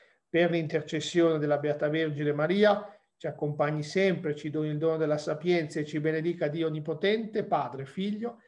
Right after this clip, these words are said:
e Spirito Santo. Amen.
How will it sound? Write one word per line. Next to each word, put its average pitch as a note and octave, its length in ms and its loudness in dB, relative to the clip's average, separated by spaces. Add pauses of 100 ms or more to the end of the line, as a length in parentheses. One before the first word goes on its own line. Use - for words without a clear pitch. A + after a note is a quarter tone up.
(180)
e D3 140 -4
Spirito A#3 720 0
Santo. D#3+ 1080 0
Amen. F#3+ 840 4